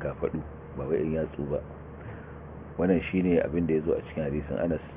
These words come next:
da, da hadisin Nu'man ibn Bashir a cikin Sahihain, cewa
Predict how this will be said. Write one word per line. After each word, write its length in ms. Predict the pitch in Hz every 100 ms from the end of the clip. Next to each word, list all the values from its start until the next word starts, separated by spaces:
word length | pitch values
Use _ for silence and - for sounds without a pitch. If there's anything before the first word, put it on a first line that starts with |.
| - - -
da, 80 | -
da 160 | 65 64
hadisin 400 | 64 78 73 71
Nu'man 320 | 57 67 73
ibn 220 | 78 71
Bashir 320 | 65 - 76
a 420 | 69 - - - -
cikin 160 | - 78 -
Sahihain, 400 | 71 67 65 - - - - - - - - - - -
cewa 480 | 67 67 67 67